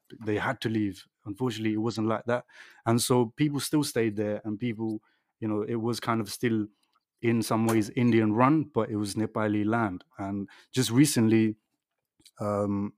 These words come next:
in, like, around twenty fifteen to up till now, twenty twenty May time, um, the Indian government started to plan a route, uh, for a road to be built that crosses this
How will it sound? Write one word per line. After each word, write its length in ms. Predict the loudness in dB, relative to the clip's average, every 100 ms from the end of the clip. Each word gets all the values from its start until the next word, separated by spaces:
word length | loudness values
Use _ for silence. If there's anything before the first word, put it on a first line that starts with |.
| _
in, 120 | -2
like, 220 | -2 -2 -8 _ _ _ _ -2
around 240 | 0 0
twenty 180 | 2 2
fifteen 460 | 0 -2 0 2 0
to 320 | 0 0 -2
up 140 | -6
till 160 | -2 0
now, 320 | 0 -2 -4 -10 _ -10
twenty 200 | -4 -2
twenty 380 | 0 0 0 -2 -6
May 220 | 0 0
time, 340 | 2 0 -2 -6 -16 -20 -20 -20 -8
um, 500 | -2 -2 -2 -6 -10 -10
the 200 | 0 4
Indian 200 | 6 6
government 340 | 4 4 2
started 300 | 2 2 2 -2
to 140 | -4
plan 580 | -4 0 2 4 0 -4
a 100 | -4
route, 360 | 0 0 0 -6 -8
uh, 300 | -6 -6 -6
for 240 | -4 -4
a 160 | -4 -2
road 360 | 0 2 0 -2
to 80 |
be 120 | -4 -2
built 340 | 0 -2 -4 -18 -20 -20 _ _
that 260 | -2 -2 -2
crosses 600 | 0 0 2 -2 -4 -10 _ _ 2
this 340 | 2 0